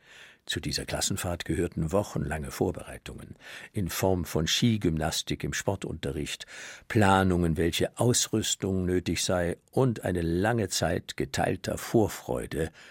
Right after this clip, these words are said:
bis der Bus endlich losfuhr. Neben Skifahren lernte ich auf der Hohen Salve meine Mitschüler besser kennen. Wir wuchsen noch enger zusammen:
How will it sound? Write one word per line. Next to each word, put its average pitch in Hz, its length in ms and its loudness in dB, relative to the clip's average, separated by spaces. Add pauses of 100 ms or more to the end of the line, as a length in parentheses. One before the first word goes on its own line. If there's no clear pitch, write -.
(580)
bis - 320 2
der 110 160 -2
Bus - 440 -4 (100)
endlich - 760 -6
losfuhr. - 580 -8 (1800)
Neben 107 200 6
Skifahren 113 760 4 (140)
lernte 80 340 2
ich 92 160 0
auf 80 180 0
der - 140 -4
Hohen 78 220 -2
Salve 82 420 0
meine 80 220 2
Mitschüler 104 500 2
besser - 300 -4
kennen. 87 340 -2 (500)
Wir 101 160 6
wuchsen 120 340 6
noch 120 200 6
enger 127 300 4
zusammen: 85 580 0